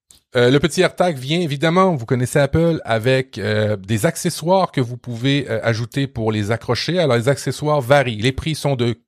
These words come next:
quinze euros et montent jusqu'à plusieurs centaines d'euros avec des choses Hermès en cuir.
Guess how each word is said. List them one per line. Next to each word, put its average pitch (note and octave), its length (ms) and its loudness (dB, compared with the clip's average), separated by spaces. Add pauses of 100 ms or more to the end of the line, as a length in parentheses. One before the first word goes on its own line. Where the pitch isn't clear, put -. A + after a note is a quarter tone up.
(120)
quinze D3+ 540 -2
euros C#3+ 380 0 (440)
et F#3+ 120 4
montent F#3 260 0
jusqu'à C3+ 320 -4
plusieurs D3+ 400 0
centaines B2 460 -2
d'euros A2+ 340 0
avec G#2+ 260 0
des G2+ 260 -2
choses A#2 420 -2
Hermès A2 460 -2
en G#2 120 -2
cuir. D#3 400 -6